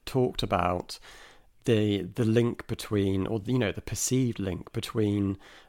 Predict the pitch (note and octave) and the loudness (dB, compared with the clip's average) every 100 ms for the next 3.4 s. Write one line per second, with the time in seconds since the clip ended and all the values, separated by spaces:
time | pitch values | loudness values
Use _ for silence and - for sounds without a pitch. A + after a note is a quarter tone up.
0 | _ - A#2 G2 - - A2 G#2+ A#2+ - | _ 2 2 2 -8 -10 -2 0 0 -2
1 | G#2+ - G#2 G#2 F#2+ G2 F2+ - - - | -6 -4 -2 -2 0 -2 -2 -6 -8 -6
2 | A2 G2+ G2 G2 - G2+ B2 C#3+ A#2 - | -2 0 0 -2 -4 -2 2 2 0 -4
3 | - - - - | -10 -10 -12 -12